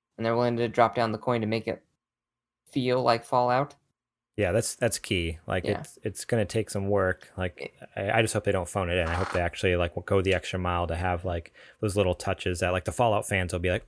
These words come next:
Speaker 2: "Oh my gosh, they did
Speaker 1: Yeah.
Speaker 2: that. Like, that's so freaking cool."
Speaker 1: The thing with the
Speaker 2: Um,
Speaker 1: Fallout universe is that it's not, it's kinda, it walks this weird line between being, like, super dark and depressing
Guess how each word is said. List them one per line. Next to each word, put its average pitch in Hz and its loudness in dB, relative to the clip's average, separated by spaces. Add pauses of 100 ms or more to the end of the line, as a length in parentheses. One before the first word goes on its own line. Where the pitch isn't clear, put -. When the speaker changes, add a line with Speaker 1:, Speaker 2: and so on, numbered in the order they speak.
Speaker 2:
"Oh 110 4
my 113 6
gosh, 120 4
they 120 2
did 110 4
Speaker 1:
Yeah. - 2
Speaker 2:
that. 101 6
Like, - 2
that's - -2
so 220 -2
freaking 214 -6
cool." 202 -2
Speaker 1:
The 180 -6
thing 240 4
with 214 6
the 202 8
Speaker 2:
Um, 110 2
Speaker 1:
Fallout 175 10
universe 143 6
is 139 -8
that 139 8
it's 135 2
not, 151 4
it's 143 -2
kinda, 175 4
it 123 4
walks 139 6
this 127 -6
weird 123 0
line 110 0
between 110 -4
being, 107 0
like, 98 -2
super - -4
dark 101 0
and 101 -6
depressing 101 -6